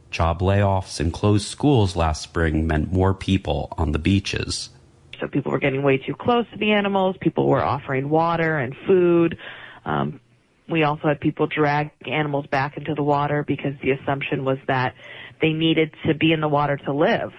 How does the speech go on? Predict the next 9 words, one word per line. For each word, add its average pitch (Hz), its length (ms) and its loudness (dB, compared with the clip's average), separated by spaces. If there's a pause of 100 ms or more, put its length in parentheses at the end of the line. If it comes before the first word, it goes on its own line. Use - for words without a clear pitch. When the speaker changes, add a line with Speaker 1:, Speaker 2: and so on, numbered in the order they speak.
(480)
Speaker 1:
Maxine 180 500 2
Montello 104 800 2
is 95 140 -2
the 101 120 4
rescue 117 380 2
director 82 460 0
for 78 160 -2
the 82 100 -2
center. 92 580 0